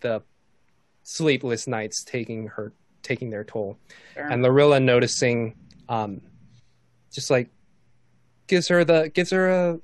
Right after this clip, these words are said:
Speaker 1: signal to sit down. Roywin sits, and Lorilla places a hand on her, on Roywin's hand, and Lorilla's like, "Yes.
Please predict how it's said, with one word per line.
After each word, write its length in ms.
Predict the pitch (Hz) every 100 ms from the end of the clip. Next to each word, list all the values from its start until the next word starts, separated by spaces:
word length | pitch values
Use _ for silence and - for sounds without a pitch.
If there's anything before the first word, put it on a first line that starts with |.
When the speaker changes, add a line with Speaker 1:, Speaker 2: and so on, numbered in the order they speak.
| -
Speaker 1:
signal 420 | - 160 160 156
to 100 | 156
sit 220 | - 135
down. 360 | 123 113 110 113 - - - - -
Roywin 600 | 117 117 117 117 113 131 -
sits, 580 | - 127 - - - - - - - - -
and 320 | 117 104 101 _
Lorilla 320 | 127 123 117
places 380 | - 123 - 113
a 300 | 113 110 113
hand 520 | - 131 120 110 110 -
on 420 | 117 107 107 120 - _
her, 460 | - 123 113 110 - _
on 340 | 117 113 110 -
Roywin's 540 | 131 120 117 110 107
hand, 360 | - 107 117 131
and 140 | 135 113
Lorilla's 340 | 107 110 110
like, 200 | 113 - _ _ _ _ _ _ _ _ _ _ _
"Yes. 600 | 147 - - - -